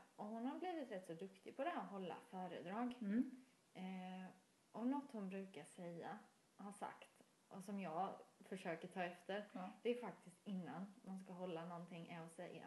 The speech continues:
Speaker 1: bara tänka, "Jag är Malin Johansson
Speaker 2: Ja.
Speaker 1: och jag klarar det här."
Speaker 2: Ja.
Speaker 1: Det är något lugnande.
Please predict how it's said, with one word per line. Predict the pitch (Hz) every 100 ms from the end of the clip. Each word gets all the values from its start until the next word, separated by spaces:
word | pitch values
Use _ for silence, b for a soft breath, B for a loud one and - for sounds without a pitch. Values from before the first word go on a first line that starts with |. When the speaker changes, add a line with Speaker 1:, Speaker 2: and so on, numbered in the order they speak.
| -
Speaker 1:
bara | 185 180 - - -
tänka, | 214 190 - - - - - - - - - - - - - -
"Jag | 214 233 175 -
är | 196 185
Malin | 170 175 - - -
Johansson | - - - - 240 - - -
Speaker 2:
Ja. | 196 175 -
Speaker 1:
och | 220
jag | 214 -
klarar | - 185 190 -
det | 202
här." | - - - - -
Speaker 2:
Ja. | 190 185 262
Speaker 1:
Det | 196
är |
något | 294 370 208
lugnande. | 202 214 202 131 - -